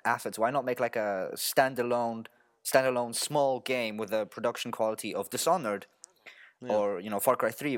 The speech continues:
Speaker 1: except reduce the price, reduce the playtime, and just make it a new theme. And he suggested something like, you know, like, take Dishonored and take all those mechanics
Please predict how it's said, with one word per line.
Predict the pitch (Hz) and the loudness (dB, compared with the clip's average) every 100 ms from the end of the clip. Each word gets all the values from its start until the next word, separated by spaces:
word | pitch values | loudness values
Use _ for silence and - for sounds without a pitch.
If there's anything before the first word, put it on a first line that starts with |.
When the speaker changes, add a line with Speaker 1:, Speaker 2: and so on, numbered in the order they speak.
| - | -4
Speaker 1:
except | - - 143 117 | -4 0 0 0
reduce | 120 156 170 | -2 0 0
the | 147 | -2
price, | - 104 104 - | 0 0 0 -4
reduce | 123 139 135 | -4 -4 -2
the | 139 | 0
playtime, | 170 170 - 107 110 | 2 2 2 -2 -2
and | 117 | -4
just | 123 147 | -4 -2
make | 135 | 0
it | 123 | 0
a | 120 | 0
new | 127 | -2
theme. | 123 - 139 104 82 - - - | -6 -2 -2 -2 -8 -12 -14 -4
And | - 135 | -2 0
he | |
suggested | 143 127 131 - - | 0 0 0 0 0
something | 131 | 2
like, | 127 123 | 2 0
you | |
know, | 123 110 | -2 -2
like, | 95 92 - | -2 -6 -6
take | 175 156 - | -8 -8 -4
Dishonored | 135 - 135 113 107 101 _ _ - | -2 2 2 2 -4 -6 _ _ -4
and | 139 | 0
take | 135 | 2
all | 135 | 0
those | 127 123 | 0 -6
mechanics | 113 123 110 - | -4 -2 -2 -6